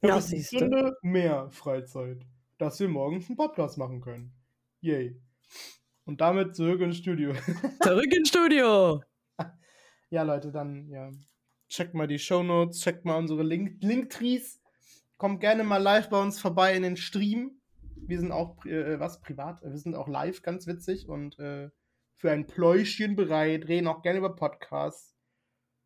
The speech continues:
Speaker 1: Ja, kommt vorbei, lernt uns kennen. Und wir haben auch Social Media alles. Äh, checkt die Links, die sind überall, über euch, unter euch, neben euch, in euch. Ähm,
Speaker 2: Oh.
Speaker 1: und, ähm,
Speaker 2: Lustige Videos.
Speaker 1: oh ja,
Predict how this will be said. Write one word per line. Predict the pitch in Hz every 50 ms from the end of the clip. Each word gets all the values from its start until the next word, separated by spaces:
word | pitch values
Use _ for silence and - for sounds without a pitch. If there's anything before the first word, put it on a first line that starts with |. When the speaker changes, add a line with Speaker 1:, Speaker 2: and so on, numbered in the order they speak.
| _ _ _ _ _ _ _ _ -
Speaker 1:
Ja, | 214 220 208 202 190 185
kommt | 180 - 208 190
vorbei, | 190 196 185 202
lernt | 196 196 196 196
uns | 185 185 - -
kennen. | - 202 202 208 208 208 214 214 226 233 233 240
Und | - 185 185 185
wir | 185
haben | 185 185
auch | 185 180
Social | 180 - 190 170 180 185
Media | 180 196 185 202 196 180
alles. | 185 190 196 196 196 196 196 - -
Äh, | - 165 165 165 165 165 165 165 165 170 180 175
checkt | 175 - 190 196
die | 190 185
Links, | 180 185 190 202 202 208 202 196
die | 175
sind | 170 170 160
überall, | 175 165 175 160 160 170 180 185 185 190 196 202 - - _ -
über | 190 185 196 180
euch, | 185 185 196 190 190
unter | 180 185 170 190 175
euch, | 175 180 180 185 180 - -
neben | 170 185 180 180 185
euch, | 180 180 185 185 185 - - - - - 190 185 185 185 180 170 - -
in | - 170 160 165 165
euch. | - - 113 120 131 143 151 151 151 - - - 220
Ähm, | 196 175 175 180
Speaker 2:
Oh. | 185 214 240 240 226 214 208 190 - - - - - _ _ _ _ _ _ _ _ _ _ _ _ _
Speaker 1:
und, | - 180 165 160 160 156 156 156
ähm, | - - 147 147
Speaker 2:
Lustige | 180 170 139 - 165 165 156
Videos. | 180 202 190 202 208 190 185 185 180 - - - _ _ _ _ _ _ _ _ _ _ _ _ _ - - - _ _ _ _
Speaker 1:
oh | - 151 165 170
ja, | 151 - - - - -